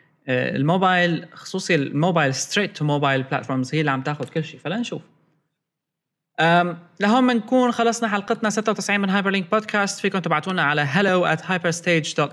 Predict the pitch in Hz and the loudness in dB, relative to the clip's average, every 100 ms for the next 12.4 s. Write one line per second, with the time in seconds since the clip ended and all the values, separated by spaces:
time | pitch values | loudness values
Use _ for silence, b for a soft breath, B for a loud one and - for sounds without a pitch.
0 | 175 196 - 147 139 151 147 139 147 143 | -2 -4 -4 -4 -2 -2 -2 -2 -2 0
1 | 143 165 - 147 139 131 170 170 156 147 | 0 0 0 -2 0 0 -2 0 0 0
2 | - 151 147 - 170 151 160 139 - 175 | -2 -4 -2 -4 -4 -2 -2 -2 -2 0
3 | 175 175 170 B B B _ 135 135 135 | 0 -2 -8 B B B _ 0 2 2
4 | 156 156 143 156 143 143 135 147 143 139 | 2 2 0 -2 -2 -2 2 4 4 0
5 | - 151 - 143 135 - 214 214 214 196 | -2 -6 -4 -2 -2 -2 -2 -4 -2 0
6 | 196 190 170 135 131 135 131 B B B | 0 -2 -2 0 2 2 0 B B B
7 | _ 143 135 131 127 135 131 127 120 - | _ -6 -4 -2 0 2 2 0 -2 -2
8 | 214 180 165 151 135 131 135 131 151 131 | 0 0 0 -2 -4 -2 -2 -2 -2 0
9 | 131 135 127 127 127 127 - - 180 156 | 0 -2 -2 -2 -2 -4 -6 0 0 0
10 | 120 127 123 120 - 127 123 131 B B | -4 -6 -6 -8 -6 -4 -4 -4 B B
11 | B - 139 127 127 127 117 120 117 117 | B -6 -4 -2 -2 -2 -4 -2 -4 -4
12 | 127 139 120 | -4 -4 -6